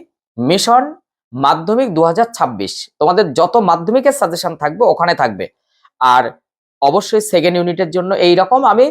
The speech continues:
এরপরে যখন মাধ্যমিকের জন্য পুরো চার দেব, তখন আমি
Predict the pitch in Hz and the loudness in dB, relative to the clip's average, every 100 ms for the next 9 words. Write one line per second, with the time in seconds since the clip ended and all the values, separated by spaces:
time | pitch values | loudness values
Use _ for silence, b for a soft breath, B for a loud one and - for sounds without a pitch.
0 | - _ _ - 190 226 240 233 233 214 | -2 _ _ 0 0 2 2 2 2 2
1 | 175 190 262 285 269 220 254 254 254 208 | 2 2 0 2 0 2 0 0 -2 0
2 | 202 202 202 180 170 _ 117 135 151 240 | 0 2 2 2 0 _ -2 0 2 0
3 | 180 185 190 226 | -2 -4 -4 -4